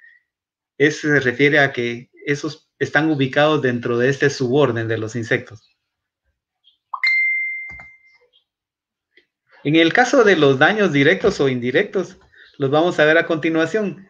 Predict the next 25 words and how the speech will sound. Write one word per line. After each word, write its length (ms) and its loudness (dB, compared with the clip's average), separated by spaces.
Primero 380 2
debo 240 6
contarles 460 4
de 140 4
que 140 4
estos 260 -2
animalitos 640 -2
tienen 640 -4
una 200 0
sola 300 2
mandíbula. 680 -4
Y 140 0
esa 200 4
mandíbula 500 4
se 160 0
inserta 500 0
sobre 300 -4
los 220 -6
tejidos 400 -4
vegetales 760 -2
y 140 -2
empieza 320 0
a 20 2
succionar 580 0
el, 320 -2